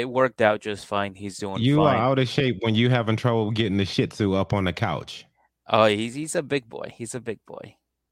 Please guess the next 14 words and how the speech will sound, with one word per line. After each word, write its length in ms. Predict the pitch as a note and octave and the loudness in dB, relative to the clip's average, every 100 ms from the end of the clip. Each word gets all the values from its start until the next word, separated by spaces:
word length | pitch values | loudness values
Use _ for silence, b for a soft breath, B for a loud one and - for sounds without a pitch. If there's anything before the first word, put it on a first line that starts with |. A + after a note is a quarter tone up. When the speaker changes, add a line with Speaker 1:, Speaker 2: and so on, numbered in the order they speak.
| _ - | _ 0
Speaker 2:
How 140 | C#3+ | 2
much 240 | D3 C#3+ | 2 2
does 100 | C3 | 0
he 140 | A#2+ A2 | 2 2
weigh, 220 | G2+ E2 | 2 2
Meg? 340 | D2 C2 B1 - _ _ - | 0 -2 -8 -14 _ _ -8
Speaker 1:
Twenty-six 460 | F3+ G3+ - G3 | -6 -4 -4 -6
pounds. 460 | - G3+ C#3+ - - _ _ _ _ _ _ _ _ _ _ _ _ | -4 -6 -6 -10 -16 _ _ _ _ _ _ _ _ _ _ _ _
I 80 | A#2+ | -2
think 140 | B2+ F#3+ | 0 -2
he's 100 | - | -4
twenty-five 520 | E3 B2+ A#2 A2+ F#2+ | -6 -4 4 4 4
now. 260 | F2+ C#2 - | -6 -10 -16
He 160 | _ | _